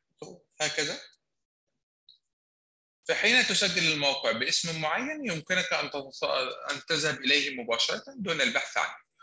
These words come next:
وبالتالي تحدثنا عن محركات البحث وتحرك-، تحدثنا عن المواقع المفضلة. الشيء الثالث الذي نريد أن نتحدث عنه عزيزي الطالب،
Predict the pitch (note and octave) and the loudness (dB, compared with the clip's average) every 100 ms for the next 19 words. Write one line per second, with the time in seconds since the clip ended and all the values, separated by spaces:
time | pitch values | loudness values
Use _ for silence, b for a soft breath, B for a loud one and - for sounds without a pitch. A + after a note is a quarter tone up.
0 | B B B _ A#2+ - - C#3 A#2+ - | B B B _ -4 -2 0 2 2 0
1 | E3 D3 D#3 - C3 C3 - C3 C3 F3+ | -2 0 2 4 2 2 0 0 2 0
2 | G3+ F3+ A#3 - B3 C#4 - E3+ D#3+ - | 0 0 0 0 -2 -4 -4 0 0 -2
3 | - - - D#3+ D#3+ - C#3 C3 C#3 C#3 | -6 -8 -4 -2 2 2 2 2 0 -4
4 | B2+ G#2+ A#2+ E3 F3+ F#3 F#3 - - _ | -6 -6 -4 -2 0 -2 -4 -8 -14 _
5 | - - _ _ _ - C#4 F#4 - G3 | -20 -20 _ _ _ 2 4 2 0 0
6 | F3+ - F3 E3 D#3 E3 E3 C#3 C#3 - | 2 2 2 2 2 0 0 -2 -6 -6
7 | - D3+ C#3+ B2+ C#3 F3 - _ - - | -6 -2 0 0 -2 -6 -14 _ -20 -12
8 | A2 A2+ - - - - | -6 -4 -6 -8 -10 -10